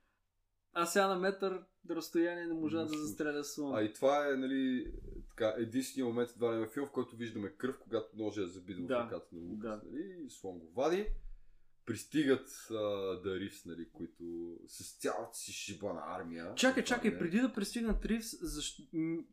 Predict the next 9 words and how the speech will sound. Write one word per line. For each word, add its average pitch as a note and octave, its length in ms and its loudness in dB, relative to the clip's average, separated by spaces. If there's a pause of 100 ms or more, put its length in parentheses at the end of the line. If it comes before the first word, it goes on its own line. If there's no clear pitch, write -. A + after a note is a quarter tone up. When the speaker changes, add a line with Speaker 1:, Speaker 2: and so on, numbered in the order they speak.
Speaker 1:
замисли D#3 540 2
ли B3 140 0
си - 240 -8
ти G3 220 -2 (300)
на D3 240 2
това? C3 440 0 (1200)
Слон, G3+ 560 2 (160)
нали, D#3 640 4
а, A2+ 500 -6